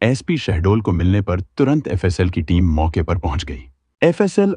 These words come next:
और गोहपारू थाना टीम ने मिलकर मौके से सुराग की तलाश करने के अलावा शव की तलाशी ली। पुलिस ने उनके पास से मिले सामान से उनकी पहचान की।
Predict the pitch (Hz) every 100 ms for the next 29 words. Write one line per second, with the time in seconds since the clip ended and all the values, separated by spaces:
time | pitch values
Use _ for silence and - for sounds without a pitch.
0 | - 123 90 113 104 127 143 170 - 113
1 | 113 107 123 139 123 92 107 117 95 90
2 | 87 113 131 175 151 151 131 104 104 127
3 | 123 107 90 98 - - 92 107 104 90
4 | 92 95 110 - 123 127 131 95 85 82
5 | 92 73 64 - _ _ _ _ - -
6 | - _ 190 208 - 143 123 113 110 113
7 | 123 - 110 117 107 95 90 98 113 -
8 | 104 98 135 98 85 92 82 78 65